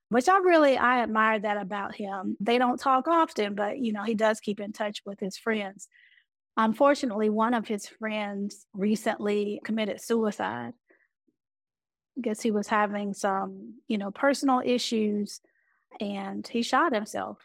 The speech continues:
and committed suicide. And, you know, my husband, shout out to him, he's not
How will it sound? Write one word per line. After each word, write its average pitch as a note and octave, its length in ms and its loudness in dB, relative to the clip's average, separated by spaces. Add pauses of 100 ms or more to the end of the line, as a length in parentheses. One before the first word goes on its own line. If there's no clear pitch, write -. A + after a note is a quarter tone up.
(520)
and A3 400 -2
committed A3 380 -2
suicide. G3+ 760 -2
And, G#3 380 -2 (420)
you A3 140 0
know, F#3+ 600 -2 (140)
my D4 200 4
husband, G3+ 480 0
shout G3 200 -4
out G#3+ 280 -4 (300)
to C4 120 4
him, G3+ 380 -2 (500)
he's E4 300 6
not B3 440 4